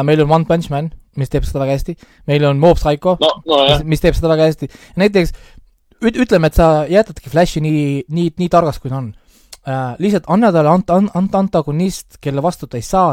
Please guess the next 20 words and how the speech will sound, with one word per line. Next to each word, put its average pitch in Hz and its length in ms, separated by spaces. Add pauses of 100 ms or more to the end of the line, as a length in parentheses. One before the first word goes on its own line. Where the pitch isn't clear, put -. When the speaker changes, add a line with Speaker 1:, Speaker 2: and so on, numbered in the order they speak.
Speaker 1:
seda 117 180
teha. 170 280 (420)
D 180 160
C 196 220
universumis 147 480
on 139 100
olemas 139 240
mitu 120 240
sellist, 123 400
äh, 165 80 (140)
antagonisti. 143 640 (400)
Näiteks, 165 400
äh, 156 180
võtame 165 320
D 170 80
C 165 160
universumis 151 1200
on 147 80
üks - 160
see 139 240